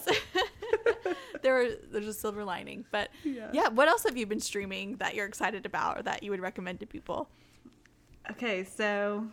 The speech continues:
Speaker 2: <laughs> I already said this a lot, but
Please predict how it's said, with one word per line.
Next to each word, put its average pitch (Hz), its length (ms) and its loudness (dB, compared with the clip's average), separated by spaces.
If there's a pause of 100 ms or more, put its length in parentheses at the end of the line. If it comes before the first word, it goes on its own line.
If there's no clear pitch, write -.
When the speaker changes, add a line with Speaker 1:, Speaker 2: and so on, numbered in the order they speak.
(440)
Speaker 2:
<laughs> - 560 -16
I 262 120 2 (100)
already 311 360 6
said 226 240 -6
this 214 200 -8
a 214 40 -4
lot, 208 300 -4
but 226 260 -2